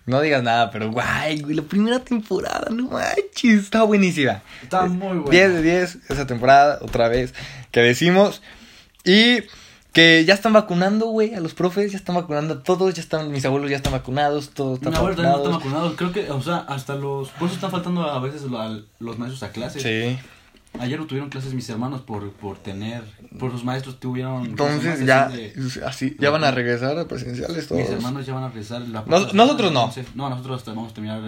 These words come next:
Speaker 2: semestre.
Speaker 1: Hasta el otro semestre, pero mira, hasta el otro semestre vamos a regresar. Qué mal, pero mira, se disfrutó.
Speaker 2: Claro.
Speaker 1: Se disfrutó la pandemia, de lo, de todo lo malo hay algo bueno.
Speaker 2: Hasta eso sí te hizo ca-, sí, sí, sí nos hizo cambiar la pandemia.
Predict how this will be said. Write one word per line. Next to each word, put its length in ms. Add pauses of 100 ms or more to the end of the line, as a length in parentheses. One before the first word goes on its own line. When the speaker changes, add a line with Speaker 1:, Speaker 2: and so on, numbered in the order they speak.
Speaker 2:
semestre. 220
Speaker 1:
Hasta 180
el 80
otro 180
semestre, 480
pero 160
mira, 260
hasta 160
el 60
otro 220
semestre 400
vamos 220
a 40
regresar. 460 (1120)
Qué 100
mal, 380
pero 160
mira, 260
se 80
disfrutó. 600 (260)
Speaker 2:
Claro. 300 (160)
Speaker 1:
Se 140
disfrutó 260
la 140
pandemia, 680
de 180
lo, 200
de 120
todo 200
lo 140
malo 320
hay 120
algo 200
bueno. 300
Speaker 2:
Hasta 180
eso 240
sí 160
te 80
hizo 180
ca-, 160
sí, 220
sí, 260
sí 140
nos 120
hizo 120
cambiar 280
la 100
pandemia. 440